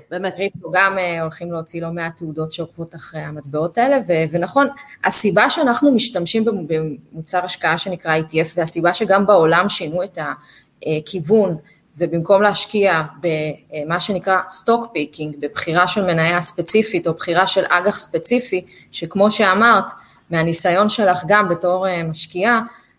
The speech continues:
Speaker 2: מניה בודדת יכולה ביום לרדת חמישים אחוז ויותר, אה, ובעוד שתעודת סל היא מאגדת בתוכה הרבה מאוד נכסים, אז גם אם אחת ירדה חמישים אחוז, יש אחרות שמגבות אח-, עליה בעצם.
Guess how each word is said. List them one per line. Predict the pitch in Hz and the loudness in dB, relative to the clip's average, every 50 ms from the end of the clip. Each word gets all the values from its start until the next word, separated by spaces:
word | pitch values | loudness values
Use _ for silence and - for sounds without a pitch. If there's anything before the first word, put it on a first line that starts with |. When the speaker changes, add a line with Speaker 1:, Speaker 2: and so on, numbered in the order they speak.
| _ - | _ -10
Speaker 2:
מניה | 165 170 165 170 185 196 202 | -8 -4 0 2 2 2 4
בודדת | 190 196 196 190 202 208 214 208 - | 4 2 2 4 4 2 2 0 -4
יכולה | 180 - - 165 160 165 175 | -8 -6 -4 -2 -2 -2 0
ביום | 170 180 175 170 180 190 196 190 190 - _ _ _ _ _ _ _ _ _ 160 | 0 0 0 0 0 0 -2 -4 -6 -10 _ _ _ _ _ _ _ _ _ -6
לרדת | 170 175 165 180 180 180 190 190 | -4 0 2 2 2 2 0 -4
חמישים | - 196 165 170 170 - 214 208 208 214 | -4 -8 -8 -8 -6 -2 -2 0 0 0
אחוז | 214 - - 190 180 170 160 160 | -4 -4 -4 -4 -4 -4 -4 -4
ויותר, | 170 156 156 156 - 240 240 240 233 254 247 - - _ _ _ _ _ _ _ _ _ _ - | -2 -4 -2 -2 0 2 2 2 2 0 -4 -8 -16 _ _ _ _ _ _ _ _ _ _ -4
אה, | 160 160 160 160 160 160 160 156 156 151 143 143 | -2 0 0 0 2 2 0 0 0 -2 -4 -4
ובעוד | 160 160 156 165 156 156 175 185 - - | -4 -4 -2 0 0 2 2 2 2 0
שתעודת | - 202 190 185 190 190 180 180 175 190 196 196 | 0 0 0 0 0 -2 -2 0 2 2 2 2
סל | - - 262 294 294 220 | 2 0 0 0 0 0
היא | 185 165 | -2 -2
מאגדת | 165 156 165 160 170 175 190 190 | -2 -2 -2 -2 -2 0 -2 -2
בתוכה | 175 170 180 - 180 175 - 202 190 180 170 160 151 - - - | -4 -4 -6 -6 -6 -6 -2 2 2 2 2 0 -2 -6 -14 -16
הרבה | - 156 151 151 175 180 180 | -14 -12 -6 0 2 2 2
מאוד | 175 170 170 170 160 180 | 2 0 -2 -2 -4 -4
נכסים, | 175 - 160 151 - - 139 156 170 | -6 -6 -2 -2 -2 -2 -2 -4 -6
אז | 165 160 | -4 0
גם | 170 208 208 220 | 2 2 4 4
אם | 220 208 | 2 0
אחת | 196 - - 196 175 - - | 0 0 2 0 0 2 2
ירדה | 185 165 160 151 156 156 | 0 0 0 0 -2 -2
חמישים | - - 160 151 - - 156 156 156 | -2 -4 -8 -8 -8 -8 -6 -6 -8
אחוז, | 170 - 196 214 214 | -6 -4 -2 -2 -2
יש | 226 240 233 240 | -2 -4 -4 -6
אחרות | 240 - 240 220 233 233 233 | -6 -4 -2 2 2 2 2
שמגבות | 233 226 214 202 185 202 185 180 185 180 180 185 | 2 0 0 2 2 2 4 6 6 6 4 2
אח-, | 185 - - 165 160 - | -2 -14 -14 -12 -10 -6
עליה | 160 160 165 165 160 151 | -4 -2 0 0 0 -2
בעצם. | 143 143 135 127 131 - - - | -2 -4 -4 -4 -4 -6 -8 -8